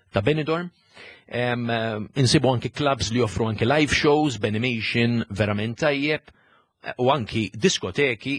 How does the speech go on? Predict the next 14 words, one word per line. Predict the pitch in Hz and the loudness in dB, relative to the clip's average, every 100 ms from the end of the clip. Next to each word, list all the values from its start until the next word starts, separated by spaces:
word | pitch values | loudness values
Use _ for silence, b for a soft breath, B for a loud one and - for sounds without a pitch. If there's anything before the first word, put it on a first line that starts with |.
| - 98 | -8 -2
verament | 160 113 127 120 | 0 0 -2 -6
ta' | 127 | -8
kwalità | 107 95 95 87 | -6 -6 -6 -2
għolja, | 113 104 80 - - | 0 0 -2 -10 -8
eh. | 120 180 B B B B B _ _ _ _ _ - | -6 -4 B B B B B _ _ _ _ _ -20
Ftit | - - 190 233 | -14 -2 -2 -2
iktar | - 180 170 - | 2 4 4 2
qabel | 247 170 151 | 2 4 2
semmejt | - 165 139 147 147 - - - 143 | 2 0 2 2 0 -4 -12 -8 -4
illi, | 139 135 139 139 - | -2 0 0 -2 -4
em, | 123 123 120 117 120 117 113 117 | -2 0 0 -2 -4 -4 -2 0
Lloret | 139 180 135 | 2 4 4
de | 117 | 2
Mar | 127 131 | 2 0